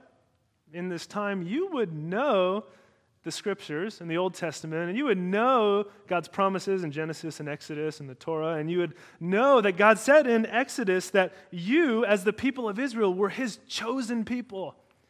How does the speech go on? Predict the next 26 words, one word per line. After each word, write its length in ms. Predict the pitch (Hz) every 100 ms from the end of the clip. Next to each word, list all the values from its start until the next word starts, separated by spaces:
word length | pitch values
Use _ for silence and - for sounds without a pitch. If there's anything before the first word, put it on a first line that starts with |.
| _ _ _ _ _ _ _
And 100 | -
he 80 |
said, 280 | 175 220 196
"I 220 | 151 185
will 160 | 233 220
be 160 | 185 233
your 180 | 208
God, 560 | 185 196 180 165 139 123 _ _ _ _ _ _
and 180 | - 135
you 280 | 165 269 269
will 140 | 240
be 180 | 208 240
my 180 | 226 214
people." 540 | 208 226 - 175 135 - _ _ _ _ _ _ _ -
That 80 |
was 140 | 269 208
a 160 | 160 - - _ _ _ _ _ -
deep, 380 | 247 240 - - - 170
distinct 480 | 160 - 277 220 -
part 320 | - 240 185
of 160 | 175
their 180 | 170 196
identity. 540 | 175 160 190 240 151 139
And 140 | 160
now 280 | 202 240 269
he's 280 | 226 214